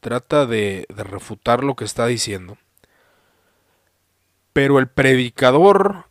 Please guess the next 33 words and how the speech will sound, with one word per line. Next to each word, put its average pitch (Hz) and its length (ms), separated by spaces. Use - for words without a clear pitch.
comienza 139 540
a - 20
manifestar 131 520
su 131 120
ignorancia, 127 560
y - 60
curiosamente 143 480
se 131 140
topa 131 380
con 107 200
un 123 80
licenciado 117 400
en 127 60
filosofía. 104 540
El 113 120
licenciado 107 360
en 135 60
filosofía 120 520
comienza 120 300
a 131 40
argumentar, 120 500
y 120 120
el 123 100
predicador 135 640
comienza 165 680
a 101 320
hablar 131 480
sobre 98 540
el 92 100
tema 117 460
que 101 140
no 123 100
conoce. 156 420